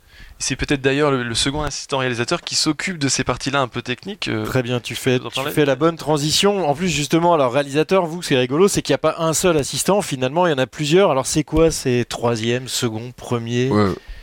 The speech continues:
Speaker 3: Oui, alors ça dépend du bu-, du, un peu quand même du budget du film,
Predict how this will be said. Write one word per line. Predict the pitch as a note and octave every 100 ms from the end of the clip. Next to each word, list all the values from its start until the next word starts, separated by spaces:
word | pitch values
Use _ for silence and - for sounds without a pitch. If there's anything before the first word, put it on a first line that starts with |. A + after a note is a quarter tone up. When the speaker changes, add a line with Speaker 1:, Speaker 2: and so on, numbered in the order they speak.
| - -
Speaker 3:
Oui, | C3+ C#3
alors | B2
ça | C3+
dépend | B2 C#3+ _ D#3 D#3 D3
du | C3 A#2 A2 B2
bu-, | B2
du, | A#2 A#2+ A2
un | B2+
peu | B2 C#3
quand | B2+
même | A#2+ B2
du | G#2+
budget | A2 A2
du | A2
film, | A2 C3 D#3 G#2